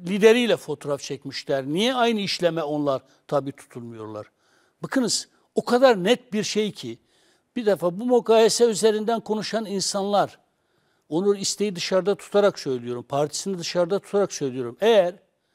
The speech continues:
akıllarında P K K'yı de bir şekilde, H D P'yi de bir şekilde aklamak, paklamak yoksa, böylesine gereksiz bir mukayese üzerinden laf söylemeyi bile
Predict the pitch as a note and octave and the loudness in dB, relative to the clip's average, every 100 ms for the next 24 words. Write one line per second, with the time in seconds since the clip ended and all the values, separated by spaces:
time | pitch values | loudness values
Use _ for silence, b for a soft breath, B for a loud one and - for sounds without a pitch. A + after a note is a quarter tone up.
0 | _ _ _ _ E3 - B3 B3 G#3+ G3 | _ _ _ _ -6 -2 0 2 2 0
1 | F#3 A3+ A#3 - A#3 G#3+ F#3 G3+ - D#3+ | 0 0 2 2 2 2 0 -2 -6 -8
2 | - C#3 D#3+ F3 F#3 E3 G3+ F#3+ F3 G3 | -8 -6 -4 -2 -2 0 0 0 -2 -6
3 | - D3+ D3 D3+ F3 - G#3 A3 - G3+ | -6 -8 -6 -4 -4 -4 -4 -4 -2 -2
4 | G3 G#3+ G#3+ G#3 B3 - - C3 b b | -2 -4 -6 -2 0 0 -4 -10 b b
5 | b b B2 A3+ D#4+ B3 - E3+ C#3+ F3 | b b 0 2 4 0 -2 -6 -2 0
6 | G#3 - D4 F3 G#3+ G#3 F#3+ G3 G3 A#3+ | 0 -2 -8 -6 -4 -2 -2 -2 -2 2
7 | G#3+ E3+ F3+ F3+ F3+ F3+ G#3+ - F#3+ F3+ | 2 2 -2 0 -2 4 4 4 -2 -2
8 | F#3 F#3+ A#3+ G3 D#3 D3+ | -2 -2 -4 -4 -6 -8